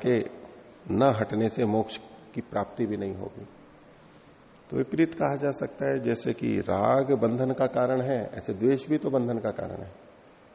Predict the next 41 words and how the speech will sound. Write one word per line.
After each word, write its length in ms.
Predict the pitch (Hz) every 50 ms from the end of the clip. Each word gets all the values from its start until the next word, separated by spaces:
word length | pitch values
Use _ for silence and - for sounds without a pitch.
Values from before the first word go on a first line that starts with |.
| - - - - - - - - - - - - - - - - - - - - - - - - - -
द्वेष 220 | - 101 104 - -
भी 60 | 147
बंधन 300 | 131 135 131 135 143 139
का 100 | 135 -
कारण 300 | - - 156 147 143 143
है 120 | 156 180
या 60 | 185 180
नहीं? 240 | 147 110 98 190 190 - - - - - - - - - - - - - - -
बराबर 340 | 92 98 107 113 120 147 147
है 140 | 139 151 156
या 60 | 147
नहीं? 160 | 135 117 117 117 117 - - - - - - - - - - - - - -
जैसे 180 | - - - 101
राग 240 | 104 113 123 135
बंधन 340 | 131 131 135 135 135 139 135
का 120 | 127 139 135
कारण 320 | - 139 135 143 147 143
है, 60 | 135
ऐसे 200 | 113 - - -
द्वेष 280 | - 98 123 135 - -
भी 80 | 165
बंधन 280 | 160 165 165 165 90 87
का 100 | - 90
कारण 200 | - 165 165 165
है। 180 | 170 165 170 - - - - - - - - - - - - - - - - - - - - - - - - -
ये 80 | 127 127
सुख 260 | - - 135 127 -
की 140 | 127 156 151
प्राप्ति 520 | 151 - 131 117 113 110 - - 151 151
के 200 | 151 - 160 160
लिए 280 | 156 156 160 165 165 151
प्रयत्नशील 880 | 135 - - - - - - 123 131 131 - 151 143 - - 156 151 151
है, 80 | 151
वो 140 | 151 151 143
दुख 240 | 127 123 139 - 160
की 160 | 135 151 156
निवृत्ति 460 | 147 143 139 135 151 160 - - 180
के 120 | 165 170 175
लिए 120 | 165 165
प्रयत्नशील 640 | 165 151 143 135 - - 123 110 - 117 110 95 110
है 140 | 104 104